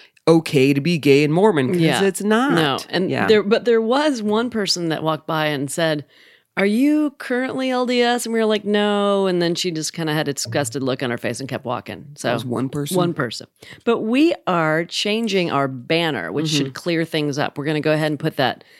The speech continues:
Speaker 2: tagline, "An ex-Mormon gay girl trying to figure out life." So we'll have that ex-Mormon right there.
Speaker 1: Maybe we should make the font where it says ex-Mormon, like,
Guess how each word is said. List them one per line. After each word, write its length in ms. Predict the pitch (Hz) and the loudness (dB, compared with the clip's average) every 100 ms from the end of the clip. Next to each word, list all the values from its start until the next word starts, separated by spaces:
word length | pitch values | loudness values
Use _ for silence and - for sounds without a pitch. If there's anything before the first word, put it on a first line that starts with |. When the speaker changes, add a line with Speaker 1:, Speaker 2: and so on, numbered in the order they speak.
| _ | _
Speaker 2:
tagline, 540 | - 165 151 151 139 139 | -2 0 0 0 0 0
"An 100 | 139 | -2
ex-Mormon 520 | 143 147 143 131 127 | -4 -6 -4 -4 -4
gay 120 | 131 | -4
girl 200 | 135 120 | -4 -6
trying 180 | 127 123 | -8 -10
to 80 | 113 | -10
figure 300 | - 120 127 | -10 -8 -8
out 160 | - | -8
life." 240 | 117 120 113 | -6 -8 -8
So 120 | 117 | -10
we'll 80 | 123 | -12
have 120 | 120 | -10
that 120 | - - | -12 -12
ex-Mormon 600 | 127 - 143 143 139 131 | -14 -10 -6 -4 -4 -4
right 280 | 151 165 - | -2 -2 -2
there. 500 | 180 170 160 156 160 - - | 0 2 2 0 -2 -8 -6
Speaker 1:
Maybe 200 | 175 196 | -2 0
we 100 | 254 | 0
should 160 | 240 | 0
make 160 | 196 180 | -2 -2
the 60 | 156 | -4
font 400 | - 131 135 - | -4 -2 -2 -4
where 100 | 127 | -8
it 60 | |
says 220 | - 123 - | -6 -10 -8
ex-Mormon, 480 | - - 143 147 143 | -8 -6 -6 -4 -4
like, 200 | 113 | -6